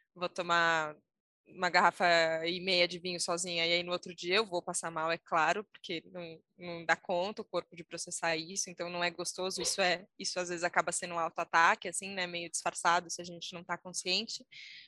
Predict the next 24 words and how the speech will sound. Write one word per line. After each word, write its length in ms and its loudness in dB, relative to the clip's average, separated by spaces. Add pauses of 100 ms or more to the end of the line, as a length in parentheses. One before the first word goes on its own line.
mas 120 -4
se 40 -6
a 40 -6
gente 140 -8
estiver 280 4
atento, 720 0 (580)
o, 80 -16 (200)
o 60 -6
prazer 480 2
pode 300 6
ser 80 0
um 80 -4
caminho, 440 0
né, 200 4
de, 520 -6
de 120 -8
indicação 720 -4
do 80 -14
que, 140 -10
que 80 -8
a 40 -6
gente 220 -12
precisa 400 -8
fazer. 480 -6